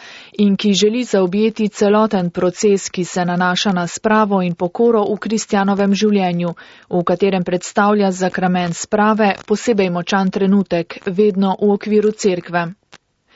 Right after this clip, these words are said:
Kot je papež ob priložnosti zatrdil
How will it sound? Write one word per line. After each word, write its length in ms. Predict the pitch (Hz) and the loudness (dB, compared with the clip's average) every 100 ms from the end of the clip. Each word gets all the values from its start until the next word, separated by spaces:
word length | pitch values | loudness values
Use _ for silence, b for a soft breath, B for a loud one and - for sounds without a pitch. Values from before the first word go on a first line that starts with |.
| B B B B | B B B B
Kot 240 | - 196 202 | -4 -2 0
je 80 | 190 | 0
papež 460 | 190 180 196 190 | 0 0 0 0
ob 160 | 214 - - | 0 -2 -2
priložnosti 760 | 214 202 214 214 220 202 208 | 0 2 2 2 0 0 -2
zatrdil 520 | 185 190 226 220 220 | 0 0 0 0 0